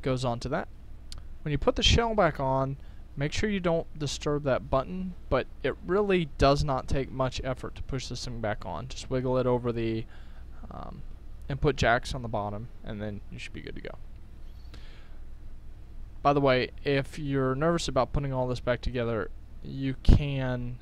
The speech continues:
go ahead and test it at this point, um, even before you put the shell back on. These buttons, uh,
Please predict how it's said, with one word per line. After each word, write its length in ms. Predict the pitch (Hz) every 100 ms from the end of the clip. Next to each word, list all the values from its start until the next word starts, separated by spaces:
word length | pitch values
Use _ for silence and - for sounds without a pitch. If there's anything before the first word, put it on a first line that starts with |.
| - -
go 140 | - 123
ahead 180 | 123 120
and 220 | 107 -
test 380 | - 127 - 120
it 100 | - - -
at 160 | 123 -
this 160 | 117
point, 340 | - 117 107 - - - - - - - - - - - - - - - - - -
um, 360 | - 107 - 143 147
even 240 | 143 139 127
before 260 | 123 127
you 60 | 113
put 220 | - 101
the 60 | -
shell 320 | - 110 110
back 280 | - - -
on. 220 | - - - - - - - - - -
These 160 | 208 185
buttons, 580 | 220 - 339 330 - - -
uh, 380 | 165 156 147